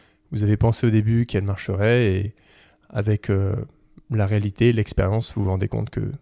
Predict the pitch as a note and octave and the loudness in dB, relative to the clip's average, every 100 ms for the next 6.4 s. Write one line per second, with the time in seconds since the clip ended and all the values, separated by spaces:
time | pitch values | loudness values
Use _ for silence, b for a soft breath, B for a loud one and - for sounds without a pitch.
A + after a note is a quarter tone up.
0 | _ - - - - B2+ C3 - b b | _ -6 -4 -4 2 4 2 0 b b
1 | b b b b b _ A2+ A2+ G#2+ G#2 | b b b b b _ -2 0 4 6
2 | A2+ A#2+ - G#2+ A2+ - A#2+ B2 - G#2+ | 6 4 4 4 4 4 4 4 2 2
3 | G#2 G#2 G#2 G#2+ A#2+ B2+ A#2 A#2+ A#2 A#2+ | 2 2 2 2 4 4 6 6 6 4
4 | A#2 A2 A#2+ A2 G#2 G#2 B2+ C3+ A2+ B2+ | 4 2 2 4 4 4 4 4 4 0
5 | C3 G#2+ A2 A#2 - - D3 - A#2 A2 | 0 0 0 0 -2 -2 -4 -2 -2 0
6 | A2 G#2+ F3+ - | 0 0 -4 -6